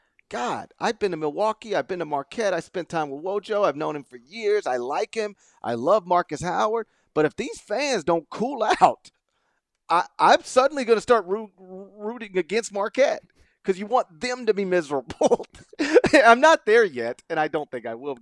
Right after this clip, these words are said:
get there because I actually, like, I like the Marquette program. Um, but fans are the,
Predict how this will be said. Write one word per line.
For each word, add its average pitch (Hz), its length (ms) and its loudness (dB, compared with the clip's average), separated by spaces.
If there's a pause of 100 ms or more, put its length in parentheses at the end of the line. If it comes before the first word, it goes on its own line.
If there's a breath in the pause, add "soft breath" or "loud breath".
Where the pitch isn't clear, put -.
get 117 160 -12
there 113 160 -8
because 123 240 -18
I 117 100 -4
actually, 117 400 -8
like, 117 180 -8
I 110 80 -6
like 117 240 -4
the - 80 -12
Marquette 104 360 -12
program. 117 400 -14 (520 soft breath)
Um, 120 360 -2 (120)
but - 180 -2
fans 277 400 2
are 185 180 -2
the, 175 120 -8